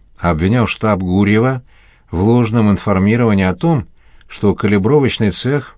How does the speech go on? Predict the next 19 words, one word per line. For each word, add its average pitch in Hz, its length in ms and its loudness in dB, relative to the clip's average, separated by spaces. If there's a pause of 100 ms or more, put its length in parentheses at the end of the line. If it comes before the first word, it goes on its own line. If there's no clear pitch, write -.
(140)
и 87 140 -2
склад 98 560 -4 (420)
внезапно 95 560 0
оказались 107 460 -2
обозначены 95 680 -2
как 98 180 -2
занятые 110 440 -2
противником, 104 800 -2 (680)
хотя 101 320 0
ранее 113 300 0
отмечались 160 680 -2 (360)
как 87 200 -2
занятые 104 440 0
частями 110 500 -2
тридцать 98 440 -2
девятой 90 460 0
гвардейской 101 640 -2
С 139 80 -4
Д. 95 200 -2